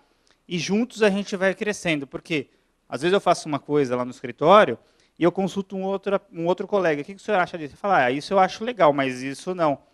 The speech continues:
E a gente vai somando, porque aqui, e isso é legal da advocacia previdenciária, não tem concorrente. Eu não sou contra, como é que chama o senhor? Não sou contra o senhor Gelson, que vai ser advogado ou já é advogado previdenciarista,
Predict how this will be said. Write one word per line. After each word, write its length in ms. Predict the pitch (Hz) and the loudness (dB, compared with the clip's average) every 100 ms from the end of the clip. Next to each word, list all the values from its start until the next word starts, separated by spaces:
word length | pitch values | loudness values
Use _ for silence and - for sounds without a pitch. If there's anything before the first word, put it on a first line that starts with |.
| _ _ - | _ _ -8
E 100 | 151 | -6
a 60 | |
gente 260 | 143 156 156 | -4 -6 -6
vai 220 | 151 156 | -4 -2
somando, 480 | 151 190 165 156 151 | 0 0 4 2 0
porque 220 | - - | -6 -6
aqui, 400 | 160 - 233 185 _ _ _ _ _ _ | -6 -4 -4 -6 _ _ _ _ _ _
e 240 | 127 143 202 | -4 -2 -2
isso 200 | - 190 | -2 -2
é 20 | |
legal 320 | 170 139 143 | 0 4 4
da 60 | 135 | 4
advocacia 640 | 127 131 139 127 - 131 | -4 -8 -6 -6 -2 -2
previdenciária, 840 | 131 127 120 117 117 131 117 107 - _ _ _ | -2 -8 -8 -12 -8 -2 -2 -2 -8 _ _ _
não 140 | 190 202 | -4 -2
tem 160 | 214 | -2
concorrente. 800 | 202 185 170 139 123 110 - - _ _ _ _ _ _ _ _ _ - | -2 -2 0 2 -2 -6 -14 -20 _ _ _ _ _ _ _ _ _ -8
Eu 80 | 170 | -4
não 120 | 196 | 0
sou 160 | 240 | 0
contra, 540 | 220 208 226 208 139 113 _ _ _ | 4 6 6 4 -4 -8 _ _ _
como 140 | 165 | -6
é 20 | - | -4
que 80 | |
chama 140 | - 156 | -4 -6
o 40 | |
senhor? 280 | - 113 98 _ _ _ _ _ _ _ | -4 -6 -8 _ _ _ _ _ _ _
Não 140 | 151 | -2
sou 140 | 190 185 | 0 2
contra 160 | 190 | 0
o 40 | 190 | 2
senhor 140 | 180 | 2
Gelson, 380 | 147 143 139 147 | 6 6 4 -2
que 80 | 143 | -2
vai 100 | 147 | 0
ser 140 | 151 | 0
advogado 400 | 135 143 139 135 | 2 6 6 6
ou 100 | 131 | 4
já 140 | 131 | 4
é 60 | 139 | 2
advogado 320 | 127 131 135 | 2 0 0
previdenciarista, 840 | 135 127 139 135 139 190 208 - | -2 -6 -4 0 0 2 -2 -8